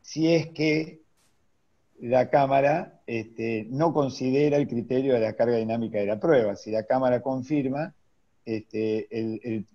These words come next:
la discusión sobre la prescripción perderá, eh, importancia. Pasamos,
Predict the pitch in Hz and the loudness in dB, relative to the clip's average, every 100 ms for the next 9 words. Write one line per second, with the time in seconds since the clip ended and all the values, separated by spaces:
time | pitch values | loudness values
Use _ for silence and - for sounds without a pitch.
0 | - 117 120 120 120 - 143 139 123 113 | -4 0 0 -2 -6 -4 -4 -2 0 0
1 | 104 110 107 107 - 131 131 147 - _ | 0 -4 -8 -10 -2 0 0 -4 -16 _
2 | _ _ - 120 117 113 120 123 123 - | _ _ -4 -2 0 4 4 2 -4 -12
3 | 98 98 95 - 113 95 95 - 90 - | -10 -8 -8 -10 -10 -8 -10 -10 -16 -18
4 | - _ _ _ _ _ _ _ _ _ | -20 _ _ _ _ _ _ _ _ _
5 | 120 92 _ _ _ _ _ _ _ _ | -18 -18 _ _ _ _ _ _ _ _
6 | _ _ _ _ _ _ _ _ _ _ | _ _ _ _ _ _ _ _ _ _
7 | _ _ - 131 123 160 156 160 156 - | _ _ -12 -8 -6 -2 -2 -2 -4 -10